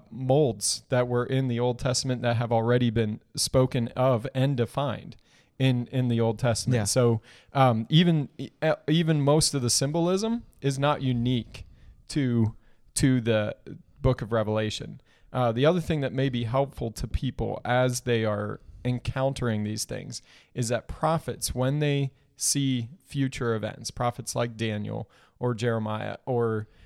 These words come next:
Speaker 1: um, even when Jesus is stand-, uh, n-, I won't say Jesus, uh, Daniel specifically, Jeremiah, John, when they're looking forward,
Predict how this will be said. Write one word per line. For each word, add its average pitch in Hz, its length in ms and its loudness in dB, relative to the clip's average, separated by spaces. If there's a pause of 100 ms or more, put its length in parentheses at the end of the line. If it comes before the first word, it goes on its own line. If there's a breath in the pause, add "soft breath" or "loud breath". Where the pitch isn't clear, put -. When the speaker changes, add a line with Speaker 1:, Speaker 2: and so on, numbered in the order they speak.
(140 soft breath)
Speaker 1:
um, 110 400 -2 (180)
even 147 260 2
when 117 200 -2
Jesus 120 460 -2
is 113 100 0
stand-, 117 440 0
uh, 123 220 -2
n-, 135 200 -6
I 127 180 0
won't 117 220 -2
say 107 180 -4
Jesus, 101 460 -8 (800)
uh, 110 300 -2 (760)
Daniel 156 340 2
specifically, 120 640 -4
Jeremiah, 113 640 -2 (200)
John, 104 480 -4 (400 soft breath)
when 135 200 4
they're 170 180 6
looking 165 340 2
forward, 117 560 -2